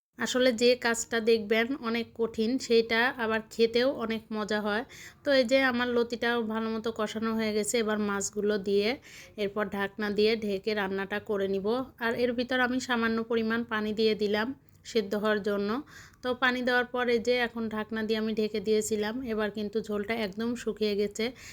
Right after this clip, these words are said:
আর একটু পোড়া পোড়া করলে কিন্তু খেতে অনেক মজা হয়। তো এই যে আমার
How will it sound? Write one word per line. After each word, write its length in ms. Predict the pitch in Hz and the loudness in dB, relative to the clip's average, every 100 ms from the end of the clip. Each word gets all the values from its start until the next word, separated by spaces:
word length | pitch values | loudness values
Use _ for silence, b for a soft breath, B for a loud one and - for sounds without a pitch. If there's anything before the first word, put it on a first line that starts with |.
| B B | B B
আর 100 | 226 | 2
একটু 220 | 240 240 262 | 2 2 -6
পোড়া 300 | 254 262 254 | 0 2 2
পোড়া 260 | 254 247 240 | 2 0 0
করলে 340 | 254 247 233 | 0 2 2
কিন্তু 300 | 233 240 233 262 | 0 0 0 -2
খেতে 320 | - 233 240 240 | 0 0 0 -2
অনেক 260 | 233 226 226 | -2 -2 -2
মজা 240 | 226 220 208 | -4 -2 0
হয়। 220 | 214 269 - | 0 -2 -2
তো 80 | 262 | 0
এই 140 | 247 | 2
যে 140 | 247 254 | 4 2
আমার 260 | 254 226 | 2 2